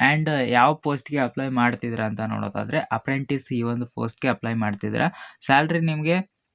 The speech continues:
ಹನ್ನೆರಡು ಸಾವಿರದಿಂದ ಹಿಡಿದು ಹದಿನೈದು ಸಾವಿರ ರೂಪಾಯಿ ತನಕ ಸಿಗುತ್ತೆ per ಮಂತ್. ಯಾವ ಯಾವ ಸ್ಟೇಟಲ್ಲಿ ಎಷ್ಟೆಷ್ಟು ಪೋಸ್ಟ್‌ಗಳು ಖಾಲಿ ಇದಾವೆ ಅಂತ, so ಇದರಲ್ಲಿ ಎಲ್ಲ ಒಂದು ಡೀಟೇಲ್ಸನ್ನ ಕೊಟ್ಟಿದ್ದಾರೆ. So ನೀವು ಇದನ್ನ ಓದ್ಕೊಂಡ್ರೆ ನಿಮ್ಗೆ ಗೊತ್ತಾಗುತ್ತೆ.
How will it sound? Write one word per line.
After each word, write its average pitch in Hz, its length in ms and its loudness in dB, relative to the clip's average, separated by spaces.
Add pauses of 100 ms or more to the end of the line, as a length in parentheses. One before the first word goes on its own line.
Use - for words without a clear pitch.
(180)
ಹನ್ನೆರಡು 135 420 -2
ಸಾವಿರದಿಂದ 131 680 -2
ಹಿಡಿದು 131 280 0
ಹದಿನೈದು 127 440 -2
ಸಾವಿರ 120 160 0
ರೂಪಾಯಿ 120 240 -4
ತನಕ 117 240 -2 (120)
ಸಿಗುತ್ತೆ 113 520 -4 (240)
per 113 240 4
ಮಂತ್. 113 360 0 (440)
ಯಾವ 123 240 6
ಯಾವ 156 180 6
ಸ್ಟೇಟಲ್ಲಿ 143 720 0
ಎಷ್ಟೆಷ್ಟು 139 600 0
ಪೋಸ್ಟ್‌ಗಳು 127 640 0
ಖಾಲಿ 123 340 2
ಇದಾವೆ 120 280 0
ಅಂತ, 110 220 -6 (100)
so 139 220 -4
ಇದರಲ್ಲಿ 120 560 0
ಎಲ್ಲ 120 200 0 (120)
ಒಂದು 117 240 -2
ಡೀಟೇಲ್ಸನ್ನ 120 840 0
ಕೊಟ್ಟಿದ್ದಾರೆ. 117 580 2 (380)
So 139 200 4
ನೀವು 127 180 4
ಇದನ್ನ 131 360 2
ಓದ್ಕೊಂಡ್ರೆ 131 540 2
ನಿಮ್ಗೆ 127 380 2 (180)
ಗೊತ್ತಾಗುತ್ತೆ. 110 600 0